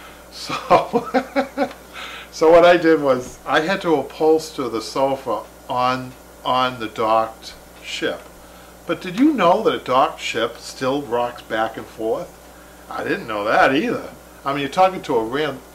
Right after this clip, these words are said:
landlubber, what do they call 'em? And so I'm upholstering, and wouldn't you know, they picked out a stripe, and a very psychedelic stripe at that.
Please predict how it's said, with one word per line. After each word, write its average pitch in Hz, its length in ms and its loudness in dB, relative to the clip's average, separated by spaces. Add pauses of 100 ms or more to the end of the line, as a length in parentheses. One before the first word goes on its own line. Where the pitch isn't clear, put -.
landlubber, 117 720 -2 (220)
what 113 160 -2
do 120 80 0
they 107 160 -6
call 98 320 -6
'em? 98 60 -14 (680)
And 123 320 -6
so 135 240 0
I'm 135 120 0
upholstering, 143 720 -2 (260)
and 127 180 -10
wouldn't 165 240 -6
you 160 80 -4
know, 151 180 -2
they 127 80 -2
picked 151 320 -6
out 135 140 0
a - 40 -8
stripe, 127 520 -10 (520)
and 123 120 -2
a 117 80 0
very 151 260 0
psychedelic 147 840 -6
stripe 104 340 -10
at - 140 -18
that. 104 280 -6